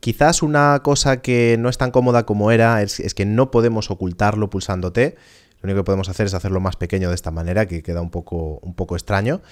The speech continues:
Pero bueno, siempre podemos pasarnos a pantalla completa, esculpir y acceder a las opciones. ¿Vale? Cosas que tendremos que acostumbrarnos. Pero bueno, simplemente para que veáis en este vídeo el tema de las herramientas activas,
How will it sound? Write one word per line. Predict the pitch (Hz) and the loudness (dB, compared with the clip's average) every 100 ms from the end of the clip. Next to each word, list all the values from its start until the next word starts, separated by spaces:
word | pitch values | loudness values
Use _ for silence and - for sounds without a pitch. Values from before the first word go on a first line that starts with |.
| - - - - | -20 -20 -20 -8
Pero | - 104 | 2 4
bueno, | 135 160 | 4 0
siempre | - 104 110 | -4 -2 0
podemos | 104 98 113 - | 2 2 2 0
pasarnos | 90 95 90 110 110 | 0 0 0 0 0
a | 82 | -4
pantalla | 80 82 95 | -4 0 0
completa, | 87 85 104 110 135 123 | 0 0 0 2 2 2
esculpir | 85 - 80 117 127 143 147 147 | 0 -8 -4 2 4 2 0 -8
y | 85 80 76 | -12 -10 -10
acceder | - 82 87 | -10 -8 -6
a | 87 | -4
las | 87 | -4
opciones. | 98 - 123 131 143 151 - - _ _ _ _ _ _ _ _ _ _ _ _ _ | -6 -2 0 2 0 -2 -8 -16 _ _ _ _ _ _ _ _ _ _ _ _ _
¿Vale? | 113 107 139 - _ _ _ _ _ _ _ _ _ _ _ - | -8 -6 -6 -8 _ _ _ _ _ _ _ _ _ _ _ -6
Cosas | 110 113 - | -2 0 0
que | - 95 90 87 - _ | 0 2 2 0 -4 _
tendremos | - 113 135 | -2 0 2
que | 110 | 0
acostumbrarnos. | 110 104 104 117 156 220 - - - | -4 -4 0 0 0 -4 -10 -20 -12
Pero | - | -4
bueno, | 107 | -2
simplemente | 90 151 160 156 190 | -2 2 4 4 2
para | 120 98 | 2 2
que | 101 | 2
veáis | 101 127 120 | 4 4 4
en | 95 | -2
este | 101 95 | -2 0
vídeo | 104 123 - - - - | 4 4 2 -10 -18 -10
el | 101 | 0
tema | 160 190 | 4 6
de | |
las | 123 107 | 6 4
herramientas | 98 107 110 107 | 2 2 0 -2
activas, | 85 - 85 - - | -4 -6 -8 -10 -16